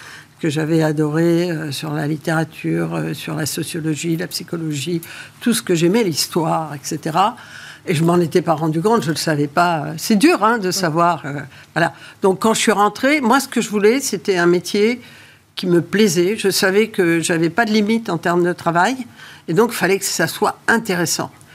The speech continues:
Et j'étais pas prête à rentrer dans un truc, euh, moyen pour devenir je ne sais quoi. Je comprenais même pas ce qu'on pouvait devenir.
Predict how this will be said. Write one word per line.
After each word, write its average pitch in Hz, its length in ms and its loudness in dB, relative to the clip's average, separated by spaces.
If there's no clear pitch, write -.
Et 180 240 4
j'étais 190 260 0
pas 277 160 2
prête 285 360 0
à 185 160 4
rentrer 208 560 2
dans 175 200 0
un 170 80 2
truc, 220 440 0
euh, 160 200 0
moyen 170 680 2
pour 185 220 -6
devenir 180 580 4
je 160 80 -2
ne 170 140 6
sais 165 180 -2
quoi. 175 420 0
Je 160 120 -4
comprenais 170 540 0
même 170 260 4
pas 185 160 -2
ce - 100 -12
qu'on 170 160 0
pouvait 175 240 2
devenir. 170 460 2